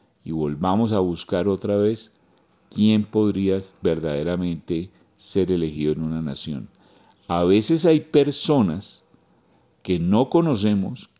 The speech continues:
que nunca se han lanzado y que serían excelentes gobernantes. Escudriñemos, busquemos y animemos a esas personas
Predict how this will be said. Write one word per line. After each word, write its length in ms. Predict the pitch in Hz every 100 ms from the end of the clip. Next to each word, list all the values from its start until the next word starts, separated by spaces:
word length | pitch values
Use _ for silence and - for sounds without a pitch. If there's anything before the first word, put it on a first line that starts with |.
| -
que 140 | 87
nunca 420 | 82 117 139 147
se 120 | 135 131
han 140 | 127
lanzado 560 | 127 120 123 117 120 -
y 120 | 90
que 200 | - 76
serían 420 | 76 69 76 80
excelentes 800 | 90 - - 71 78 71 - 82
gobernantes. 960 | 82 78 67 73 71 67 - - - - _ _ _ _ _ _ _ -
Escudriñemos, 1080 | - - 90 90 80 76 95 113 113 85
busquemos 680 | 69 76 - 107 110 107 82
y 60 | 85
animemos 680 | 80 78 76 104 120 127 110
a 80 |
esas 260 | 90 104 107
personas 600 | 104 90 107 117 131